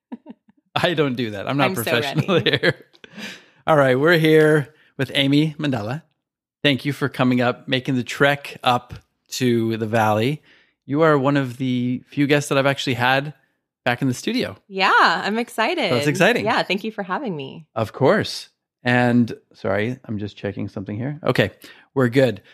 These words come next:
Speaker 1: Amy is kind of a, a relatively new to the scene artist, I would say. How long have you been doing this?
Speaker 2: Definitely. Well, as far as putting my work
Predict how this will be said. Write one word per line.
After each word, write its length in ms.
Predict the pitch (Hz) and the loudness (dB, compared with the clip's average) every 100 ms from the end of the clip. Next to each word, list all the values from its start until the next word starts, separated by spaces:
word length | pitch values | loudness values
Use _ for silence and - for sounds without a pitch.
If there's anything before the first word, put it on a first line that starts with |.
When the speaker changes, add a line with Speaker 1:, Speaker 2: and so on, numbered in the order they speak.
| _ | _
Speaker 1:
Amy 400 | 135 147 196 233 | 0 2 2 2
is 800 | 208 - 131 123 120 113 - - - _ _ _ _ | 0 2 2 4 2 -2 -6 -10 -14 _ _ _ _
kind 260 | - 226 302 | -6 0 2
of 60 | |
a, 140 | 277 160 | 2 0
a 80 | - | 0
relatively 540 | 165 254 254 220 175 165 | 2 2 2 0 0 2
new 460 | 135 131 165 214 - _ _ _ | 4 2 2 -4 -12 _ _ _
to 100 | 143 | -4
the 100 | 143 | -4
scene 320 | - 151 139 | 0 2 2
artist, 480 | 113 120 202 - - | 2 2 0 -8 -4
I 120 | 127 | -2
would 120 | 147 | -2
say. 340 | - 156 202 190 | -2 -2 -2 -8
How 140 | - 147 | 0 2
long 160 | 180 | 4
have 80 | 180 | 2
you 120 | 175 | 0
been 120 | 180 180 | 0 2
doing 200 | 180 185 | 0 0
this? 120 | 220 | -4
Speaker 2:
Definitely. 340 | 151 147 151 _ _ _ _ _ | -8 -18 -20 _ _ _ _ _
Well, 600 | 185 233 240 240 240 - - | 2 4 6 2 0 -4 -8
as 220 | 202 - | -8 -8
far 260 | - 226 262 | -4 -2 0
as 220 | 247 202 | -2 -4
putting 420 | - 208 208 202 | -10 -4 -2 0
my 160 | 180 165 | 0 0
work 340 | 156 165 - | -2 -4 -6